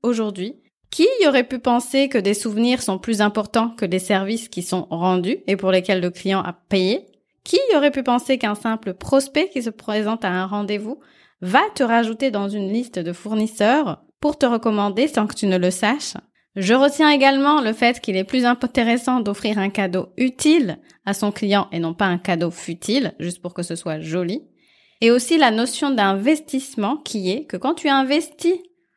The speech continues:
dans ton business ou pour l'acquisition de nouvelles compétences dans ton entreprise,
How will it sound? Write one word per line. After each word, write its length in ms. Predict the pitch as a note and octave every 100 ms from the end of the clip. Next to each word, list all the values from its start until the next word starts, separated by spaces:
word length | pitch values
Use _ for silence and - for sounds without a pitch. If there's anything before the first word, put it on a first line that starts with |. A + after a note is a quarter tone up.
| _ _
dans 160 | G#3+ G#3
ton 220 | - C#4+
business 600 | C4+ C4 B3+ B3+ C4+ -
ou 180 | - A#3
pour 260 | A#3+ - G3
l'acquisition 600 | F#3 F#3 A#3 A3+ A3+ C4+
de 100 | G3
nouvelles 340 | F#3 F#3+ G#3
compétences 600 | - A3 A3+ G#3+ C4 A#3+
dans 140 | G3 D3+
ton 180 | B3+
entreprise, 680 | B3 G#3 F3+ - F3 G#3 A#3+